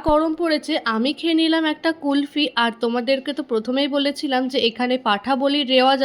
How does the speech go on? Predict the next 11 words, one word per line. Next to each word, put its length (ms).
আছে, 200
আর 80
সেই 260
পাঠাটাকেই 580
প্রসাদ 380
হিসেবে 220
খাওয়া 280
হয়, 240
তো 60
যার 240
জন্য 140